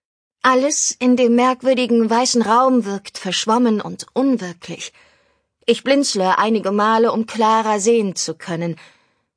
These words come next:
Auf einem kleinen Beistelltisch steht eine Vase mit welkenden rosa Rosen. Und ich bin an eine Infusion und mehrere Geräte angeschlossen.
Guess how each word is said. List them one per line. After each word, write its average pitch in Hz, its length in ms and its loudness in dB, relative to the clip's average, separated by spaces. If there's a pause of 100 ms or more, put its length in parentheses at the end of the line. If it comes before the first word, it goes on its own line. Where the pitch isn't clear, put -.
(180)
Auf 247 140 -2
einem 269 280 0
kleinen 285 380 0
Beistelltisch 262 760 -2
steht - 320 -4
eine 208 260 -2
Vase 247 460 0 (240)
mit 208 420 -4
welkenden 269 600 0
rosa 240 440 0
Rosen. 180 540 -4 (540)
Und 220 360 0
ich - 280 -6
bin 226 260 0
an 208 140 -4
eine 202 220 -2
Infusion 196 680 0
und 185 360 -6
mehrere 214 520 0
Geräte 196 540 -2
angeschlossen. 196 680 -2